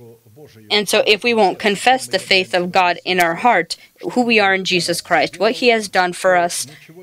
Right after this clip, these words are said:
then nothing will happen. Our mind will not be placed into Christ. But when we confess, God takes our words, and this is the legitimate right. He takes our words and places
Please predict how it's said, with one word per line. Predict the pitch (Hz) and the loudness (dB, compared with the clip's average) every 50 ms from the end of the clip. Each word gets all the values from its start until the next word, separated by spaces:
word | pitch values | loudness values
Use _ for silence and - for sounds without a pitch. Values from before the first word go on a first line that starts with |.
| 180 165 135 139 | -20 -20 -20 -10
then | 170 180 202 196 190 185 180 175 175 165 165 165 _ 156 - _ - 151 | -2 0 0 2 2 0 -2 -4 -6 -8 -10 -18 _ -20 -20 _ -12 -2
nothing | 196 214 233 254 - 247 240 226 220 220 202 185 | 0 2 2 2 2 0 -2 -2 -2 -4 -4 0
will | 185 196 202 190 180 170 | 2 4 4 4 4 2
happen. | - - 269 269 247 175 - - 147 110 107 - _ - 123 127 | 0 0 0 0 0 -2 -4 -4 -4 -4 -6 -8 _ -20 -8 -4
Our | - 185 185 | -2 0 0
mind | 185 190 196 202 214 208 208 185 - - _ - 117 135 175 | 0 0 0 0 0 0 -2 -4 -8 -12 _ -18 -20 -12 -4
will | 185 196 196 190 | -2 0 0 2
not | 196 202 214 208 156 - | 2 2 2 0 0 -2
be | - 175 170 | -4 -4 -4
placed | 175 - - 190 175 165 - - 175 | -2 0 0 0 0 0 -2 -4 -4
into | 165 165 - - | -4 -4 -6 -10
Christ. | - - 233 208 170 - - - - - - - - - - - _ | -4 -2 -2 -2 0 -2 -6 -10 -12 -12 -12 -12 -12 -12 -12 -12 _
But | - 190 185 - | -2 -2 -2 0
when | 190 196 196 202 208 | 0 0 0 0 0
we | 190 208 208 180 | 0 -2 -2 -2
confess, | - - 185 175 160 - - 262 247 131 131 - - - - - - _ _ - | -2 -4 -4 -4 -2 0 0 2 2 0 -2 -6 -10 -12 -12 -16 -20 _ _ -2
God | 196 196 208 208 139 | 0 0 0 -2 -4
takes | - 220 220 226 - - - | -4 -2 -2 -2 -2 -2 -2
our | 185 175 170 | 0 0 0
words, | 170 185 233 254 226 185 175 175 170 - - - - 170 160 143 135 - | 0 2 2 2 4 2 2 0 -2 -8 -10 -12 -14 -18 -20 -20 -10 -6
and | - 202 196 185 180 180 170 - - 104 92 92 | -2 -2 0 0 0 -2 -6 -10 -16 -20 -20 _
this | 120 147 220 226 214 - - - _ | -8 -2 -2 0 0 -2 -4 -10 _
is | - 135 143 190 208 196 196 | -18 -8 -4 -2 -2 0 0
the | - 190 | 0 0
legitimate | 190 190 196 190 170 - 202 196 196 190 - - | 2 2 2 2 0 0 0 2 2 2 2 2
right. | 185 214 233 214 185 165 113 - - 139 143 156 | 2 2 2 2 2 -2 -6 -10 -12 -18 -20 -20
He | - - - 233 226 226 196 | -16 -4 -2 0 2 2 0
takes | - - - 220 208 180 - - | -2 -2 -2 -4 -2 -2 -2 0
our | 202 185 175 | 0 2 2
words | 175 196 240 254 214 175 185 180 - - - | 2 4 4 4 4 4 2 0 -6 -8 -6
and | - 190 185 180 | -4 -4 -4 -4
places | - - 247 262 262 254 - 190 180 170 - | -2 0 2 2 2 0 0 -2 -2 -2 -6